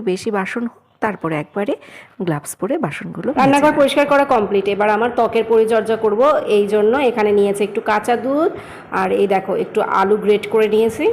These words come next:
Speaker 2: আর এর মধ্যে দেবো গ্লিসারিন। এবার এটা মুখে লাগাবো,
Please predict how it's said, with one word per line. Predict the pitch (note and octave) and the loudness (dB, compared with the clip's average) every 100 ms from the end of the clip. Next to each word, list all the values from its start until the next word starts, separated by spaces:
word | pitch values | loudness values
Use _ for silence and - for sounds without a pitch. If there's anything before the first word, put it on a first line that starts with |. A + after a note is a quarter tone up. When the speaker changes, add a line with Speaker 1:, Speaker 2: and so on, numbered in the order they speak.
| A4+ - - G3 | -4 -12 -6 -2
Speaker 2:
আর | G3 | 0
এর | G3+ | 0
মধ্যে | G3 G#3 | 0 0
দেবো | A3 F4 A#4+ - - - G3 | 0 -2 -4 -16 -16 -10 -4
গ্লিসারিন। | G#3 F#3+ F#3+ F3 F#3 - - - - - - - - - - | -4 -2 -4 -4 -10 -12 -20 -20 -20 -20 -20 -20 -20 -20 -10
এবার | F3+ F#3+ F#3+ | -4 -2 -2
এটা | F#3+ D4 F4 - - - - - - G3 | -2 -2 -4 -14 -18 -18 -20 -20 -10 -8
মুখে | F#3+ G3+ F#3 | -6 -4 -4
লাগাবো, | F3+ F3 F3 | -4 -6 -8